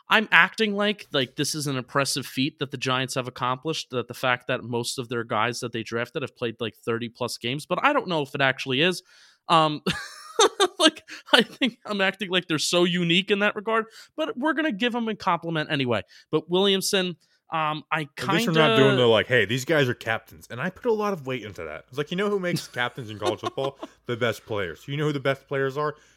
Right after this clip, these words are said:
Speaker 2: Guys who are in the N F L draft.
Speaker 1: There you go. There you go. Way to spin it. Way to spin it.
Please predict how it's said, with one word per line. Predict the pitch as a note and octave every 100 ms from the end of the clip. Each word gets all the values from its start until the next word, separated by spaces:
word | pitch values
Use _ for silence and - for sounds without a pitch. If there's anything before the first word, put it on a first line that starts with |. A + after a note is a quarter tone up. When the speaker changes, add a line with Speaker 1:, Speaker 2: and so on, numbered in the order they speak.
| _ -
Speaker 2:
Guys | G#2 G#2
who | -
are | G2
in | F2+
the |
N | F2
F | E2 -
L | D#2+
draft. | E2+ - - _ _ _ _ _ _ _ _
Speaker 1:
There | C3+ A#2
you | G2+
go. | F#2+ F#2+ _
There | - C#3
you | B2+
go. | A2+ F#2 - -
Way | C3
to | B2
spin | - - A#2
it. | G2+ - - -
Way | C#3
to | C#3
spin | C3+ -
it. | C3